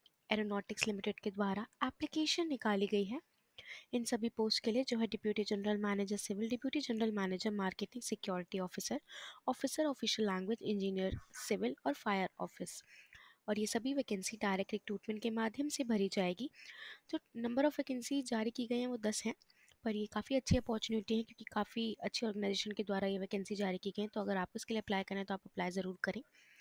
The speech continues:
एप्लीकेशन की स्टार्टिंग डेट है चौदह दिसंबर दो हज़ार बाईस से चौदह दिसंबर दो हज़ार बाईस इसकी एप्लीकेशन स्टार्ट हो चुकी है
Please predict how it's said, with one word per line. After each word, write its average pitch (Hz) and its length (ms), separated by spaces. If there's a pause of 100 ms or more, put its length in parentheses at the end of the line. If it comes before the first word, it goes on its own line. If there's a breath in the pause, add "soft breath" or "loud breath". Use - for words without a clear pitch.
(480 loud breath)
एप्लीकेशन 247 400
की 294 140
स्टार्टिंग 277 380
डेट 269 180
है 302 60
चौदह 214 300
दिसंबर 208 420
दो 208 140
हज़ार 196 200
बाईस 208 200
से - 60
चौदह 202 240
दिसंबर 208 440
दो 214 160
हज़ार 208 200
बाईस 185 300
इसकी 208 240
एप्लीकेशन 220 480
स्टार्ट 214 340
हो 220 40
चुकी - 280
है 269 120